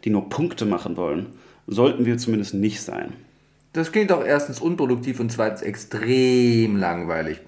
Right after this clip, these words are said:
Speaker 2: Trotz, vielleicht auch wegen aller Sportmetaphorik.
Speaker 1: Schon. Und noch was. Das Gespräch, auch schriftlich geführt, ist unter anderem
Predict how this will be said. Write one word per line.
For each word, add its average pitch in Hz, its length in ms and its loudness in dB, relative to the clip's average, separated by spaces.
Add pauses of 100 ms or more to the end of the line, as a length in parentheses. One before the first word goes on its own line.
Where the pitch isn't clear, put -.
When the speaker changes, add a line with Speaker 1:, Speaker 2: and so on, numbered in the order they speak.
(140)
Speaker 2:
Trotz, - 440 -2 (320)
vielleicht 113 300 -2
auch 101 120 -6
wegen 120 380 0
aller 90 180 -4
Sportmetaphorik. 87 920 -6 (520)
Speaker 1:
Schon. 95 320 0 (400)
Und 123 400 -2
noch 127 180 0
was. - 440 -6
Das 107 200 -4
Gespräch, 151 680 -4
auch 131 240 0
schriftlich 180 480 -8
geführt, 117 400 -4
ist - 100 -10
unter 101 200 -4
anderem 107 260 -2